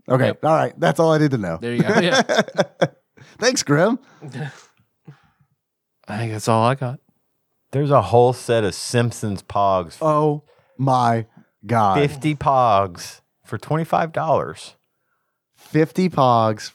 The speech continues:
Speaker 1: for twenty-five dollars.
Speaker 3: Yeah, a complete set of Simpsons Pogs for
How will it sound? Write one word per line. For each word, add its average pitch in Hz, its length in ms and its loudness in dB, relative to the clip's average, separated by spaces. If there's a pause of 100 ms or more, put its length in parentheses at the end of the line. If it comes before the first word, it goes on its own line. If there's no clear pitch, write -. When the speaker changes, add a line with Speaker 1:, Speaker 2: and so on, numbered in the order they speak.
Speaker 1:
for - 100 -12
twenty-five 117 540 0
dollars. 95 360 0
Speaker 3:
Yeah, 107 60 0
a 110 40 -2
complete 135 500 -4
set 127 300 2
of 101 80 -4
Simpsons 117 500 -4
Pogs 92 540 0
for - 180 -20